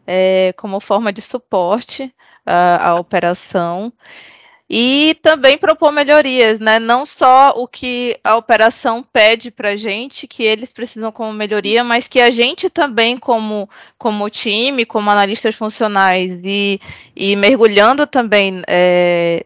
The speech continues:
nesses treinamentos de sap A W M, a gente consiga trazer pra eles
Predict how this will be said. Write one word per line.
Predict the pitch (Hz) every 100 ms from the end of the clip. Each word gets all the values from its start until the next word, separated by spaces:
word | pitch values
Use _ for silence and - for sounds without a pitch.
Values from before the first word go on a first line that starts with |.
| _
nesses | 208 185 185 - 196
treinamentos | - 202 196 185 196 247 240
de | 214
sap | 214 196
A | 190
W | 190 170 208
M, | 247
a | 233
gente | 233 233
consiga | - 277 - 277 285
trazer | 285 285 277 269
pra | - 285 294
eles | 233 247 269 -